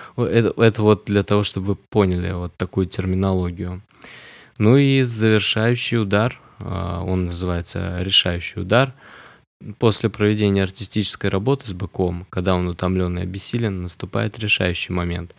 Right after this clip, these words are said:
Это смерть быка. И это является кульминацией корриды. На ранних этапах развития корриды быка убивала вся квадрилья, а сейчас это делает исключительно матадор. Бык должен быть убит в течение десяти минут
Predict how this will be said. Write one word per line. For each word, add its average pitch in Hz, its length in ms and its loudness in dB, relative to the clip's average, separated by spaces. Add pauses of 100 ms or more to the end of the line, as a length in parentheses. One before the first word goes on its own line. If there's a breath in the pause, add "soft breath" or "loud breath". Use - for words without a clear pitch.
(200 loud breath)
Это 117 180 0
смерть 87 360 0
быка. 87 440 -6 (540 loud breath)
И 98 120 -2
это 110 240 0
является 90 580 0
кульминацией 95 680 -2
корриды. 87 500 -6 (560 loud breath)
На 95 200 2
ранних 104 320 4
этапах 92 440 -2
развития 95 500 -2
корриды 107 480 -2
быка 87 400 -4
убивала 98 560 -2
вся 95 300 -4
квадрилья, 87 640 -4 (460 loud breath)
а 87 320 -2
сейчас - 480 -4
это 92 180 -8
делает 98 400 -2
исключительно 92 580 -4
матадор. 92 560 -2 (640 loud breath)
Бык 104 260 2
должен 95 380 0
быть 87 200 -4
убит 87 260 -4
в - 20 -20
течение 98 500 -2
десяти 90 400 -6
минут 90 400 -2